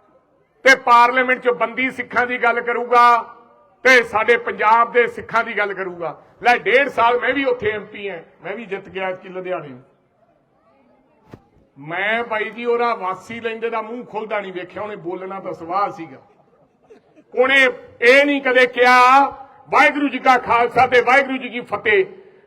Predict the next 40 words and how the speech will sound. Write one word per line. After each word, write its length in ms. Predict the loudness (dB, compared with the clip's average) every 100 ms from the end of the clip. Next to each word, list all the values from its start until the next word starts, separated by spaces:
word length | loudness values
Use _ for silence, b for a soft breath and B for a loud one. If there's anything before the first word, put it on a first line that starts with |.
| _
ਜਿਹੜੇ 360 | -4 2 4 4
ਬੰਦੇ 260 | 2 0
ਨੇ 100 | 0 0
ਫਤਿਹ 480 | -4 -6 0 0
ਨਹੀਂ 120 | 0 -2
ਬੁਲਾਈ 300 | 2 2 2
ਜਾ 180 | 0 2
ਕੇ 160 | 0 2
ਡੇਢ 240 | 2 0
ਸਾਲ 220 | 0 -4
ਦੀ 100 | -6 -8
ਪਾਰਲੀਮੈਂਟ 440 | -4 -4 -4 -8 -8
'ਚ, 60 |
ਉਹ 80 | -10
ਸਿੱਖੀ 300 | -8 -14 -8
ਦਾ 100 | -6
ਪ੍ਰਚਾਰ 380 | -6 -6 -6 -6
ਕਿਵੇਂ 200 | -8 -14
ਕਰੂਗਾ? 260 | -14 -10 -12
ਵੀ 120 | -10
ਬੋਲੋ। 300 | -8 0 0 0 -10 -20 _ _ -20 -20 -20 -20 -20 -10
ਤੁਸੀਂ 260 | -2 -2
ਗੁਰਦੁਆਰੇ 460 | 0 0 2 2 2
'ਚ 120 | -2 -2
ਭਾਈ 260 | 0 0 0
ਬਿਠਾ 300 | -2 0 -2
ਲਓ 300 | -2 -6 -10 -14 _ _ _ _ _ _ _ _ 2
ਤੇ 60 | 4
ਉਹਨੂੰ 220 | 4 4
ਕਹਿ 160 | 2 2
ਵੀ 120 | 2 2
ਪਾਠ 300 | 4 4 2
ਕਰਨਾ 300 | -2 -2 -2
ਹੈ, 120 | -2 -4 -14 _ _ _ _ 2
ਤੇ 40 |
ਉਹ 120 | 2 4
ਪਾਠ 300 | 4 2 2
ਦੀ 140 | -2
ਥਾਂ 200 | 2 2
ਤੇ 280 | 6 6 4